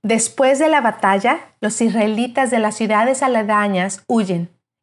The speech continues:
y los filisteos se apoderan de sus pueblos.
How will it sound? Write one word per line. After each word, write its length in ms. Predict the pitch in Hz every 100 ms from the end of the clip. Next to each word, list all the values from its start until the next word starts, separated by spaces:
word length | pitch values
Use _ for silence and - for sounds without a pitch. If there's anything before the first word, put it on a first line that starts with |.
| -
y 100 | 233
los 160 | 220
filisteos 680 | 226 214 196 - 214 226 302
se 140 | -
apoderan 480 | 226 214 202 208 196
de 80 | 180
sus 180 | 185 185
pueblos. 540 | - 190 175 170 -